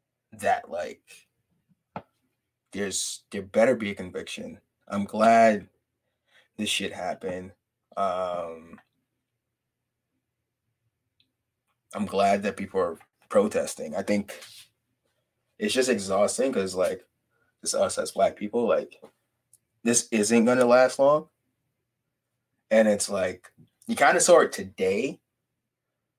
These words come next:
Uh, I think the Drew Brees shit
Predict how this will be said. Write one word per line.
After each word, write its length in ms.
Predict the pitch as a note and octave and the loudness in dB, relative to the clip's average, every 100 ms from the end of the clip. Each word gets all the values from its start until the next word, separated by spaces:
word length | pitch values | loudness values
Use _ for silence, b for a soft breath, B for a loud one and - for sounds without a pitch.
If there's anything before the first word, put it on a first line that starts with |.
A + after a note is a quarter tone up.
| _ _ _ _ - | _ _ _ _ -2
Uh, 520 | G2+ G2+ F#2+ F2+ E2+ - _ - | 0 2 0 -2 -6 -12 _ -2
I 100 | A2 | 0
think 400 | - A#2+ - - | 2 0 -2 -8
the 100 | G#2 | -8
Drew 280 | G#2 A#2 G#2+ | -2 0 0
Brees 280 | G2+ A2 | -2 -2
shit 460 | - - A#2+ - - | 0 0 0 -2 -10